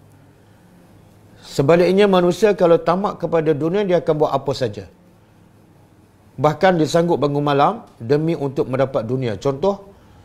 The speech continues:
kadang-kadang tengok bola kan, pukul dua pagi. Kadang-kadang nak study, ada exam besok, dia sanggup tak tidur. Sebab apa?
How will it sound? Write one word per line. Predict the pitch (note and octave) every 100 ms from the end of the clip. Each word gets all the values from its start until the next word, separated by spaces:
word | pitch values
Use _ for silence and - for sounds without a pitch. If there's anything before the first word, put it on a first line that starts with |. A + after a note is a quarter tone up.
| - - - -
kadang-kadang | A#2+ C3+ D3 C#3
tengok | C#3 C3+ A2+ A#2+
bola | C3+ B2 B2+
kan, | D3+
pukul | G#2 A#2 - A2+
dua | A#2
pagi. | A#2+ A#2+ G#2+ A2 A2 - - - - - -
Kadang-kadang | C3 C3+ A#2+ C#3+ C#3+
nak | C#3 C#3 A#2
study, | - C#3 C#3 C3
ada | A#2+ C3
exam | C3+ B2 C3+
besok, | C3 B2+ C#3 - -
dia | A#2+ C#3 C3+
sanggup | - D3+ D#3+ -
tak | C#3 -
tidur. | D3+ C3+ F#2+ D#2+ - _ - -
Sebab | - C#3+ C#3
apa? | F#3+